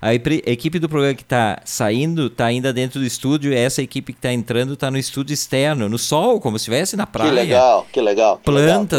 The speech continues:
Speaker 2: legal.
Speaker 1: no fundo, assim, e aí eles fazem o passe, daí os caras entram pro estúdio principal ali,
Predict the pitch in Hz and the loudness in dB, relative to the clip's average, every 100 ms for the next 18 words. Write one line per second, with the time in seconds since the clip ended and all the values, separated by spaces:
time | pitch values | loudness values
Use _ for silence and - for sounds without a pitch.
0 | 113 107 98 120 143 160 117 - 113 120 | 0 0 0 0 -2 0 -2 -2 -2 -2
1 | 147 - 123 131 131 143 147 - 131 160 | -4 -6 0 2 4 2 0 0 2 2
2 | 151 151 - 139 170 - 175 156 156 - | 2 -2 0 0 0 -2 0 2 2 0
3 | - - - 135 131 135 120 131 151 175 | -8 -8 -4 0 2 2 2 0 0 -4
4 | 135 120 - 123 117 113 117 117 - 110 | -6 -8 -4 -2 -2 -4 -6 -4 0 2
5 | 113 110 123 185 | 2 2 0 -2